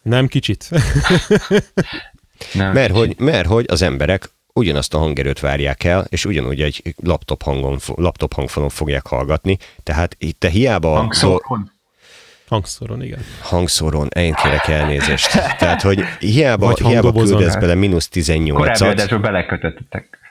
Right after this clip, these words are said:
Speaker 1: <laughs> Igen.
Speaker 2: Véletlenül hangfalat mondtam.
Speaker 3: Hiába küldesz bele mínusz tizennyolcat, meg mínusz huszonhármat, ugye, ami a Broadcast Standard Loudness
Speaker 2: Igen.
Speaker 3: Unitba, attól függetlenül ezt a túloldal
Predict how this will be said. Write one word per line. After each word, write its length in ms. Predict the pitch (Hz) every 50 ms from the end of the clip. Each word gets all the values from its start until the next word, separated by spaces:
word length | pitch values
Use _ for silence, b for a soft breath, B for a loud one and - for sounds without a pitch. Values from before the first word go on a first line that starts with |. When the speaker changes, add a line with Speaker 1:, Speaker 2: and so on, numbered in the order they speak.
| _ -
Speaker 1:
<laughs> 340 | 143 110 - 151 160 101 -
Igen. 260 | 156 135 107 104 107
Speaker 2:
Véletlenül 440 | 104 98 87 - - 92 90 87 87
hangfalat 560 | 90 85 85 85 - - - 58 - - -
mondtam. 440 | - - 107 - _ - 104 117 _ _ _ _ _ _ _ _ -
Speaker 3:
Hiába 380 | - 95 117 127 120 92 71 -
küldesz 380 | - - 90 82 73 80 78 69
bele 180 | 65 87 82 80
mínusz 300 | 85 87 82 76 - -
tizennyolcat, 840 | - 90 - 82 76 73 73 73 69 69 71 76 - - 95 92 -
meg 140 | 80 78 85
mínusz 320 | 90 95 92 82 73 -
huszonhármat, 760 | - 92 87 - - 80 71 67 73 76 73 76 85 90 - -
ugye, 180 | 85 76 78 71
ami 220 | 71 71 71 71
a 60 | 71
Broadcast 440 | 73 76 78 73 - - 76 69 -
Standard 460 | - - 73 69 71 73 71 67 - -
Loudness 460 | - 71 73 71 69 69 71 71 78 90
Speaker 2:
Igen. 100 | 87 87
Speaker 3:
Unitba, 380 | 76 78 80 73 78 87 87 80 B B B B B B B B
attól 280 | B 90 87 - - 95
függetlenül 600 | - - 101 95 98 90 - 98 95 95 98 95 -
ezt 220 | - - - -
a 40 | 92
túloldal 720 | - - 90 90 90 92 95 95 95 98 95 98 98 -